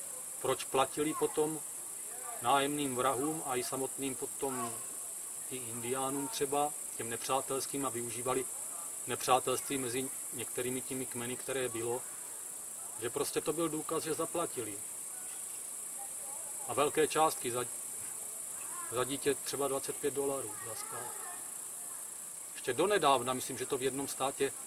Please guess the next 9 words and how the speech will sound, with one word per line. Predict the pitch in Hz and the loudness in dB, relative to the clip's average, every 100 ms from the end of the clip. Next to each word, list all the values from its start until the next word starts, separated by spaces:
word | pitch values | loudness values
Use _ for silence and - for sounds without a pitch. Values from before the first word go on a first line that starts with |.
| - - - | -8 -8 -6
dokonce | 123 139 127 | -2 -2 0
ten | 135 135 | 0 0
jeden | 131 139 120 | 0 0 4
zákon | 131 135 143 | 4 4 0
platí, | - 127 120 - 127 - - - - 120 110 - - - | 2 2 2 -2 -6 -6 -8 -8 -8 -8 -8 -8 -8 -8
že | 117 113 | -6 -2
teda | 123 120 | 0 0
se | - | 2
ne, | 120 | -2